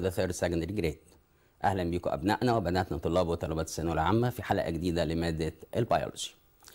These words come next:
إحنا الحقيقة بدينا ال-، الحلقة اللي فاتت كنا اتكلمنا عن two glands, pituitary gland and the thyroid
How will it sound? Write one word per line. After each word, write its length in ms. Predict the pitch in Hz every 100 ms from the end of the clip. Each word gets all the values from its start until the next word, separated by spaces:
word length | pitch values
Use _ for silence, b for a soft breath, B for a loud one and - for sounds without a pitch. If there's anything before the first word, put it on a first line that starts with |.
| b b b 107
إحنا 160 | 123
الحقيقة 280 | 113 127 120
بدينا 440 | 104 95 101 95 -
ال-، 420 | 92 90 85 -
الحلقة 320 | 76 - 123
اللي 140 | 101 85
فاتت 360 | - 95 -
كنا 280 | - 98 98
اتكلمنا 460 | 98 - 90 92 90
عن 140 | 90
two 420 | - 98 90 82
glands, 460 | 92 92 90 87 -
pituitary 520 | - 85 107 - 85
gland 380 | 85 87 90 82 92
and 360 | 90 85 85
the 280 | 85 85 85 -
thyroid 400 | 92 90 90